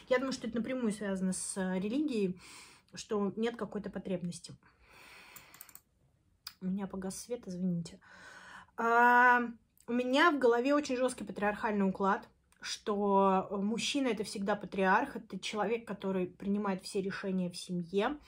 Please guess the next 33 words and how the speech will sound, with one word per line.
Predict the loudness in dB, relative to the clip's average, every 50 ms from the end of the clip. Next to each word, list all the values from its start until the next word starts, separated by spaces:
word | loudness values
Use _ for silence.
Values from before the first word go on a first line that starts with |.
| -20 -20 -18 -18 -18 -18 -16 -12
А | -6 -4
я | -2 -2 0 0
женщина, | 0 0 0 0 0 -2 -4 -4
я | -2 0 -2 -2
принимать | -2 -2 -2 0 0 0 -2 -4
решения | -6 -8 -8 -8 -4 -2 -2 0 0
не | 0 0 0
должна. | -2 -2 -4 -4 -4 -2 -2 -2 0
И | -2
сейчас | -2 -4 -6 -8 -8 -6
мы | -4 -6
эту | -6 -6 -8
стену | -12 -8 -6 -4 -4 -4
с | -6
психологом | -8 -12 -12 -8 -4 -2 -2 -2 -2 -4 -4
пытаемся | -4 -4 -4 -4 -4 -4 -6 -6 -6
ломать, | -4 -2 0 0 -2 -2 -2
но | -4
я | -4 -4
вам | -4 -6
хочу | -8 -10 -12 -12 -14
сказать, | -12 -8 -8 -8 -8
что | -8 -8 -8
идет | -6 -6 -6 -8 -6
очень | -6 -6 -6 -4 -6 -8
тяжело, | -6 -6 -8 -6 -4 -2 -4 -4
мне | -2 -2 -2
очень | -2 -2 -4 -6 -10
сложно | -10 -8 -4 -4 -4 -2 -2 -4
в | -6
этом | -8 -10 -10 -10
во | -10 -10 -10
всем, | -12 -8 -4 -2 -2 -2 -2 -2 -2